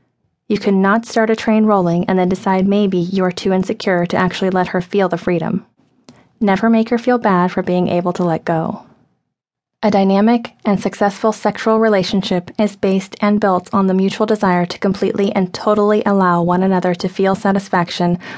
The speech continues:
on all levels with the partnership of your mate at your side.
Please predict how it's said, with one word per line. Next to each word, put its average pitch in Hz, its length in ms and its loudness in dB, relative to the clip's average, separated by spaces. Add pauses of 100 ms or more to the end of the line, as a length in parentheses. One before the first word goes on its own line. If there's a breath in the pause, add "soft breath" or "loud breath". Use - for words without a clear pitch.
(120)
on 196 200 2
all 190 160 4
levels 170 380 0
with 185 80 -2
the 185 80 -4
partnership 180 580 -2
of 180 120 -2
your 180 120 2
mate 175 380 0
at 180 140 0
your 185 100 -2
side. 165 420 -2